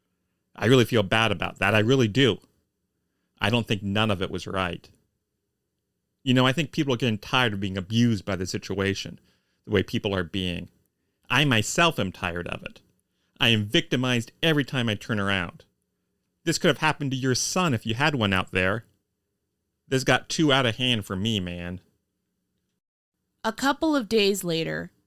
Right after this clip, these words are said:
Speaker 2: Harrison died from his injuries. According to court documents, his death was due to blunt force injuries to the head.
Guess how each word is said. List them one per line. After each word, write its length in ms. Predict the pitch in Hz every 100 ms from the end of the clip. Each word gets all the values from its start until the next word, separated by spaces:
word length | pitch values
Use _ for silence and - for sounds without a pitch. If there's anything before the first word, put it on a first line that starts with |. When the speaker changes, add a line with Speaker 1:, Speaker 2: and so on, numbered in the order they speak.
| _ _ -
Speaker 2:
Harrison 600 | 214 214 220 - 220 180
died 360 | 175 165 165
from 180 | - 170
his 160 | 170 151
injuries. 680 | 147 156 117 120 - - _ _ _ _ _ _ _ _ _ _ _ _ _ 190
According 440 | - 226 240 285
to 80 | 247
court 340 | - 208 196
documents, 720 | 185 180 - 156 117 - - - _ _ _ _ 277
his 160 | 247
death 300 | 208 196 190
was 180 | 185 170
due 220 | 175 165
to 160 | - -
blunt 360 | 175 175 175
force 360 | 190 214 214 -
injuries 460 | 175 170 170 160 160
to 140 | -
the 100 | 165
head. 380 | 160 170 143 -